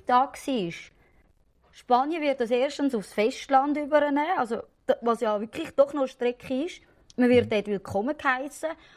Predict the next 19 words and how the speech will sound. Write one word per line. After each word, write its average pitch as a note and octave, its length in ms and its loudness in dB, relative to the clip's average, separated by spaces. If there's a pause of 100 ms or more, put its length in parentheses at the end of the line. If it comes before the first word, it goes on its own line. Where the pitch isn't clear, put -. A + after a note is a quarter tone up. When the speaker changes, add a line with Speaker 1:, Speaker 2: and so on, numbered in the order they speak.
(160)
Speaker 1:
Und F4 320 -2
irgendwo E4+ 520 4
hat's A#3 280 0
eine - 80 -2
Infrastruktur D4 1200 -2 (500)
für C4 380 4 (340)
eine A3 160 2
Exklave, B3 680 0
wo A#3+ 120 2
irgendwie A3+ 220 0
dreiundachtzigtausend A#3+ 960 -4
Leute C4 300 0
leben, G#3+ 220 0
zum A#3 120 -6
sechzigtausend A#3 680 -4
Migranten G#3+ 580 0
empfangen, C4 540 0
versorgen, B3+ 800 0 (420)
beherbergen B3 1160 2